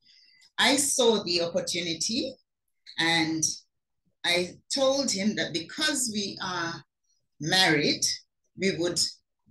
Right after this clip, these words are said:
start together. I think that was the best decision I made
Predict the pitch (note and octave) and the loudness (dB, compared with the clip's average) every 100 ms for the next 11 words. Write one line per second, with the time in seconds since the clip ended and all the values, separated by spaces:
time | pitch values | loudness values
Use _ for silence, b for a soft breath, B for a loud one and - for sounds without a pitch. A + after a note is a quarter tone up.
0 | _ - - - F#3+ F3+ - - D#3+ C3 | _ -12 -6 0 2 2 0 0 -2 0
1 | D3 D3 A2+ - _ _ _ _ B B | 2 0 -2 -10 _ _ _ _ B B
2 | B - G#3 A3+ A3 F3+ B2 D#3+ - G#3 | B 2 2 4 4 2 0 -2 -2 -2
3 | - G3+ - - F#3 F#3+ F#3 E3+ D3+ D3+ | 0 2 2 0 0 0 0 -2 -4 -6
4 | D3 D3+ D#3 F3+ G#3+ D#4+ | -4 -4 -2 0 0 2